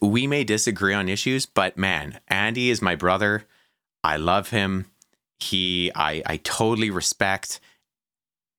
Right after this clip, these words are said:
everything he believes, because I think that there's merits and reasons to that. And to divide over that, even though, you know, my reform perspective has influences even on my evangelistic and apologetic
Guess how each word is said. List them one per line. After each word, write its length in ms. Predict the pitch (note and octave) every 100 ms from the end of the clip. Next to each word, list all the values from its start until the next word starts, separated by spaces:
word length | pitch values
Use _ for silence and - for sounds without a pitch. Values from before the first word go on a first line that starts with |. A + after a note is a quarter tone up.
| -
everything 560 | G#2 D3 D#3 C#3 B2+ A2
he 140 | A#2
believes, 440 | A2 G#2 D#3 B2 -
because 240 | A2 C3+
I 80 | A2+
think 280 | - D#3+ -
that 160 | D3
there's 280 | B2 A#2+ A2
merits 420 | G2+ G2 A#2 A#2 A#2
and 120 | G2+
reasons 400 | G2+ G2 F#2+ -
to 160 | C3 C3+
that. 320 | G2 - - _ _ _ _ -
And 200 | A2 A2
to 120 | B2
divide 680 | A2+ A2+ F#2+ G2 G2 A#2+ C3+ -
over 380 | F2+ A2+ B2+ B2+
that, 380 | C3 C#3+ E3+ -
even 320 | C3 D#3 E3
though, 540 | C#3 C#3+ E2 F#2+ C3 -
you 120 | A2+
know, 260 | G#2 G#2+ G2+
my 320 | G2+ A2 G#2+ A2+
reform 400 | G#2 - A2 G#2
perspective 480 | G#2 A2 G#2+ G2+
has 420 | - G#2 G2+ F#2+ - - -
influences 640 | G#2 B2+ A2 G2+ G2 - -
even 360 | B2 D#3+ E3
on 380 | - B2 B2+ F#2+
my 260 | G#2 G2+ G2+
evangelistic 720 | F#2 F#2 F#2+ G2+ G2 - F#2+ F#2+
and 80 |
apologetic 720 | E2 F2+ F2+ F2 F2+ E2+ -